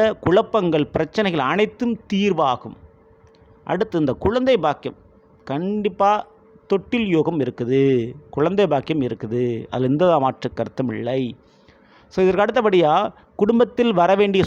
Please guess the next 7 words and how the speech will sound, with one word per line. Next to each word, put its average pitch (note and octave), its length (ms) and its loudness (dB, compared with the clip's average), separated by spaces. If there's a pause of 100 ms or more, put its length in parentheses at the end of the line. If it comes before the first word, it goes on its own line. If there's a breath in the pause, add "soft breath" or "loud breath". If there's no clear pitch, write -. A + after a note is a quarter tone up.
சொத்து G3 320 -2
பங்குகள் E3+ 360 2
உங்களுக்கு D3 360 0
வந்து E3 240 -2
சேரப்போகுதுங்க. A2+ 580 -4 (960)
இதுதான் D3+ 380 2
மூன்றாவது F#3+ 440 2